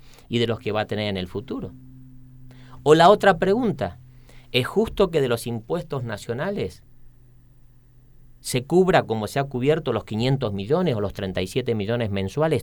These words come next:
todos los meses? Discutámoslo. Y si estamos de acuerdo, vamos para adelante. Pero estos son los temas que se disfrazan y que no se le es del todo franco a la ciudadanía cuando se plantea. Yo no escuché a ningún candidato y a ningún funcionario decir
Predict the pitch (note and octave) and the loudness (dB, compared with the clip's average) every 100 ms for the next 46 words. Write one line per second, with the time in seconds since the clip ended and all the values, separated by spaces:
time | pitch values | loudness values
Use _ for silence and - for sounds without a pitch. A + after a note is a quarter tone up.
0 | - A#2+ C#3 C#3 A2 B2+ F3+ G3+ D3 - | -2 -2 0 -2 -2 -4 -6 -8 -10 -12
1 | - - - - - - - - - - | -20 -20 -20 -20 -20 -20 -20 -20 -20 -20
2 | - A2 C#3 E3 F3 G#3+ A3 A#3 C#4 - | -10 -2 -2 -2 0 0 0 -2 -4 -8
3 | - - - - C#3 D3+ C#3+ G#3 G#3+ G3+ | -20 -20 -16 -6 -2 0 6 8 8 8
4 | G3+ A3 G3+ G3 G#3+ - - - - A2+ | 10 12 12 10 6 2 -20 -16 0 4
5 | D3 C3+ A2+ A2 G#2 G3 E3 G2+ F2 - | 6 4 2 2 2 2 2 0 -6 -16
6 | - - - - F#3+ B3 B3 - G#3+ F#3+ | -20 -20 -20 2 4 6 4 4 6 8
7 | G3 A3 G#3+ D3+ C#3+ C3 B2 - A3+ - | 8 8 8 4 4 4 2 2 -2 -2
8 | D#2+ D#2+ - - - - - - - C#3 | -8 -8 -16 -20 -20 -20 -20 -18 0 0
9 | C#3 E3+ G#3 - G3+ F#3+ G#3 - - B2 | 4 6 6 6 8 10 10 8 0 4
10 | C3+ C3+ F3 F#3 F3+ - A#3 A3+ F#3 B2+ | 4 8 10 10 10 8 8 8 8 6
11 | A#2+ A#2+ - D3 D3 F3 E3 C3+ E3+ - | 6 6 6 6 8 6 6 6 4 0
12 | - - - C3 C3 A#2+ A#2+ B2+ A#2+ A#2+ | -18 -20 2 4 4 4 4 4 6 6
13 | B2 G#3+ B3 - F#3+ F#3 E3 D3 D3 G3+ | 6 8 6 8 6 8 6 8 6 6
14 | B3+ G#3+ F3+ D#3 C#3 B2 B2 B2+ C3 C3+ | 6 6 6 8 6 6 6 6 8 6
15 | F3+ B3+ - E3+ C#3+ D3 G3 G3 D#3 - | 6 6 6 4 6 8 8 10 8 8
16 | G3+ | 6